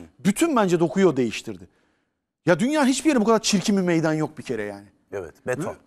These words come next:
Speaker 1: Ya böyle gıpgri bir yere giriyorsun,
Speaker 2: Evet.
Speaker 1: sen de yazmışsın.
Speaker 2: Evet.
Speaker 1: Ama nasıl özlüyoruz değil mi orayı biz ya?
Speaker 2: Evet, benim için bir de şöyle, ben şimdi tabii Ankara'da okudum üniversiteyi. Üniversite hayatım Ankara'da geçti. Ben yaklaşık iki bin, işte doksan sekiz girişliyim,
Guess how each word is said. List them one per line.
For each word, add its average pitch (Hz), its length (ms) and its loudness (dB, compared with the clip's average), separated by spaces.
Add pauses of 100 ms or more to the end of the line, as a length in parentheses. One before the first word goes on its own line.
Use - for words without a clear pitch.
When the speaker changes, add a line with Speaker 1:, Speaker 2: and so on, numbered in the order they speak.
(260)
Speaker 1:
Ya 123 140 -6
böyle 185 120 -4 (480)
gıpgri 208 580 2
bir 196 60 2
yere 214 200 4
giriyorsun, 156 340 -2
Speaker 2:
Evet. 185 100 -4
Speaker 1:
sen 185 180 0
de 180 60 2
yazmışsın. 135 480 0
Speaker 2:
Evet. 87 120 -14 (280)
Speaker 1:
Ama 240 360 0 (220)
nasıl 240 280 0
özlüyoruz 147 440 0
değil 160 120 -4
mi 208 60 -2
orayı 139 220 0
biz 110 160 -10
ya? 117 200 -6 (160)
Speaker 2:
Evet, 156 280 0
benim 143 320 0
için 220 280 -6
bir 208 80 -6
de 226 160 -4
şöyle, 160 420 -6
ben 120 160 -4
şimdi 139 240 -8
tabii 147 340 -4 (260)
Ankara'da 120 460 -4
okudum 101 360 -12 (280)
üniversiteyi. 101 680 -8
Üniversite 120 360 -6
hayatım 95 320 -8
Ankara'da 110 360 -6
geçti. 87 340 -14
Ben 139 200 -2 (400)
yaklaşık 131 500 -6 (140)
iki 131 240 -10
bin, 135 220 -4 (200)
işte - 400 -8
doksan 127 320 -8
sekiz 131 360 -8
girişliyim, 92 480 -10